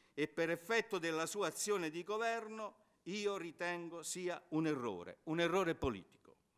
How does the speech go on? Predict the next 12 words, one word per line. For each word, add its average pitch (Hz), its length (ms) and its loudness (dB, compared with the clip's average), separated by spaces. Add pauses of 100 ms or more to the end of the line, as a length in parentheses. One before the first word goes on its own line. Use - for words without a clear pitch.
(580)
Compito 226 560 2
di 180 100 -2
una 175 180 2
forza 190 460 -2
politica 147 600 -6
non 170 180 -2
è 220 100 4
solo 143 380 2
quello 135 280 0
di 131 120 -4
prendere 143 480 0
atto 143 440 0